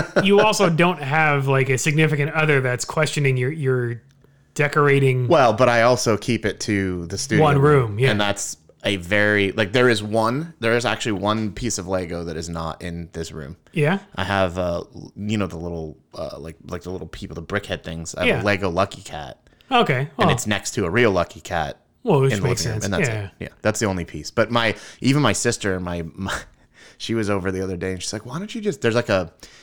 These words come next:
Speaker 2: in my living room, there's sort of, like, a ledge
Speaker 1: Yeah, yeah.
Speaker 2: up top, right? She's like, "Why don't you just put a bunch of stuff up there?" And my, my nephew's like, "That would be awesome." And I'm like, "Because I'm still an adult."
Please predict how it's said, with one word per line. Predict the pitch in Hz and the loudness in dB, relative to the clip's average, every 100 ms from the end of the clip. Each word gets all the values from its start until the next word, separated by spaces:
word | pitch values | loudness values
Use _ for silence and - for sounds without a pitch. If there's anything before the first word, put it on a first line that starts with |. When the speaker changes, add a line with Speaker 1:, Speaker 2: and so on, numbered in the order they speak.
| _ | _
Speaker 2:
in | - | -2
my | 123 110 | 0 2
living | 104 107 101 | 0 -2 -2
room, | 92 87 | -4 -6
there's | 85 | -6
sort | 101 95 | -4 -4
of, | 92 | -6
like, | 87 | -8
a | 85 | -8
ledge | 87 90 87 123 151 - - | -8 -6 -6 -6 -10 -16 -12
Speaker 1:
Yeah, | - 240 196 | -2 0 2
yeah. | 113 | 2
Speaker 2:
up | 110 | 0
top, | 120 135 - | 0 -2 0
right? | 117 151 | -2 -2
She's | - | -4
like, | 139 | -6
"Why | 110 | -6
don't | 180 226 | -10 -12
you | 262 | -12
just | 262 - | -12 -8
put | 208 | -6
a | |
bunch | 190 180 | -4 -4
of | - | -4
stuff | 175 160 | -6 -4
up | 151 | -6
there?" | 127 147 | -4 -4
And | 107 | -4
my, | 90 90 90 | -6 -8 -8
my | 101 92 | -4 -2
nephew's | 92 104 95 | -2 -6 -8
like, | 92 | -6
"That | - 175 | 0 2
would | 196 | 4
be | 190 | 4
awesome." | 196 180 196 165 156 123 87 - - - - _ _ | 4 4 2 2 2 2 0 -8 -20 -20 -20 _ _
And | 113 | 0
I'm | |
like, | 120 104 | 0 2
"Because | 123 - - 151 143 98 92 - - | 0 -2 -2 4 4 4 -2 -8 -6
I'm | 98 104 | -4 -4
still | - 127 139 131 | -2 0 2 2
an | |
adult." | 101 87 107 101 - | 0 2 2 2 -4